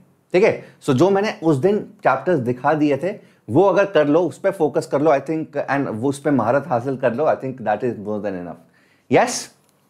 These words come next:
चलो guys, I hope this is clear। टेन तो पता है सबको, पूरे हिंदुस्तान को। Divisibility by eleven, ये भी पता ही होता है। Alternate नंबर्स को ऐड करना है, दूसरे ऑल्टरनेट्स को ऐड करना है, उनका difference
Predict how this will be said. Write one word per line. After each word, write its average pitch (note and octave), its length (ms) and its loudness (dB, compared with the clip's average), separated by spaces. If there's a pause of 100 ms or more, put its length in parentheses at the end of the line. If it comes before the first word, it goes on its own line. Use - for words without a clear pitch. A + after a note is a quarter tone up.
(1700)
चलो F#3+ 220 4
guys, A2 340 2 (180)
I C#3+ 140 6
hope D#3 160 4
this D3+ 200 0
is D3+ 140 -8
clear। G3 240 2 (1300)
टेन C#3 180 4
तो F#3+ 100 2
पता D#3 220 2
है C#3+ 60 0
सबको, C#3+ 280 -4
पूरे B2+ 160 2
हिंदुस्तान B2 440 0
को। D#3+ 120 0 (380)
Divisibility G#3 680 4
by G#3 100 4 (100)
eleven, C3 380 2
ये E3 120 4
भी F#3 180 4 (480)
पता E3 180 4
ही D#3+ 100 4
होता B2 240 4
है। - 200 -10 (320)
Alternate F3+ 800 2
नंबर्स D3 420 4
को D#3+ 140 0
ऐड C#3 240 2
करना D3 200 -2
है, D3 100 -6
दूसरे C#3 240 -4
ऑल्टरनेट्स C#3+ 400 -2
को D3 100 0
ऐड B2+ 120 0
करना C#3 160 -6
है, C#3+ 60 -10
उनका D3 280 -4
difference B2 460 -6